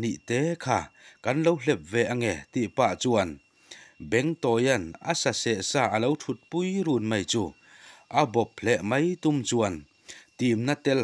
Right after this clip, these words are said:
ho lo chuan an kun phei u kut kut zuya. Ma se beng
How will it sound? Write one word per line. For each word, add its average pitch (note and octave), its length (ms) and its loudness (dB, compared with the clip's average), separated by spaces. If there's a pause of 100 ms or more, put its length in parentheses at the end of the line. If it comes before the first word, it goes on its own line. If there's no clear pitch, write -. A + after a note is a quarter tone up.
ho D3 100 2 (240)
lo D3 80 4 (160)
chuan A2 220 0 (120)
an C3 80 0 (100)
kun A#2 260 0
phei C#3+ 160 -2 (160)
u - 20 2 (260)
kut G3+ 240 -2 (120)
kut D#3 260 4
zuya. A2+ 300 4 (1700)
Ma A#2+ 120 4 (180)
se B2 160 2 (140)
beng D3 200 0